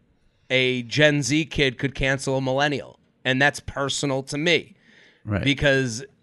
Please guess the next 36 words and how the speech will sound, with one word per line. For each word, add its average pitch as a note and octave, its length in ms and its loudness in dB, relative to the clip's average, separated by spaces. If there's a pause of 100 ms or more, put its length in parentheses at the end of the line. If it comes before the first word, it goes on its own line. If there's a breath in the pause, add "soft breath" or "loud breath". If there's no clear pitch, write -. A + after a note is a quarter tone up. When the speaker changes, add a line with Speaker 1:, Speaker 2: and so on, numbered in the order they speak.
Speaker 1:
you D3 120 -2
know, B2+ 140 0
millennials, C3 840 -2 (200)
uh, B2 40 2
you C3 280 -4
know, B2 120 0
I B2+ 260 2
am C#3+ 140 4
a D3 60 2
millennial. C#3+ 680 0
I C3 180 4
was C#3 160 2
thinking, C#3+ 400 -4
like, B2+ 260 -2 (500 loud breath)
what B2+ 280 -2
would D3 160 0
get C#3+ 180 2
me C#3 120 0
canceled? C#3 720 0
And C#3 260 0
nothing C#3 380 2
would G2 160 -12
get G2 180 -12
me F#2+ 80 -10
canceled. F2 480 -14 (100)
You B2+ 120 -2
know, C3 260 -2
who C3 160 -2
cares D#3+ 480 2
enough A#2 240 -4
about G2 300 -8
me? - 360 -16
You C#3 160 -4
know, C3+ 280 2
like, B2+ 340 0 (600 soft breath)
and C#3+ 260 2